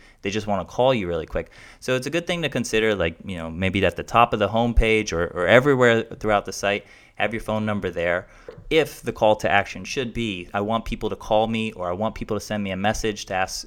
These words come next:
some questions so then I can, you know, start building a relationship," do some things that'll draw attention to it, such as, you know, making a, I don't know, the contact, you know, creating a contact button that just stands out from the rest of the website.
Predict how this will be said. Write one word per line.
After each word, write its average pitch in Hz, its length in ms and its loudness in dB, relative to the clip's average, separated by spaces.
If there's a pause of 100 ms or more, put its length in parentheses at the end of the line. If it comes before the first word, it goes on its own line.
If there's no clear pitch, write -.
some 95 220 -12
questions 117 540 2
so - 100 -14
then 90 160 -6
I 90 80 -2
can, 87 340 -10 (160)
you 92 60 -12
know, 87 80 -10
start 95 240 -4
building 98 240 -2
a 92 60 -6
relationship," 98 580 -6
do 147 80 -6
some 131 220 -4
things 117 320 -4
that'll 101 180 0
draw 95 220 0
attention 95 420 -8
to 87 140 -8
it, 82 100 -8
such - 240 -8
as, 87 220 -4 (340)
you 90 60 -14
know, 90 100 -8
making 90 480 -10
a, 82 240 -6 (320)
I 82 60 -12
don't 87 100 -10
know, 85 100 -8
the 82 120 -6
contact, 95 580 0 (300)
you 95 100 -10
know, 82 100 -6
creating 95 360 -2
a - 20 -14
contact 120 560 -4
button 78 460 -8
that - 140 -6
just - 140 -8
stands 90 380 -6
out 85 180 -2
from - 140 -14
the 80 100 -12
rest 85 240 -8
of 82 80 -12
the 78 80 -12
website. 76 440 -12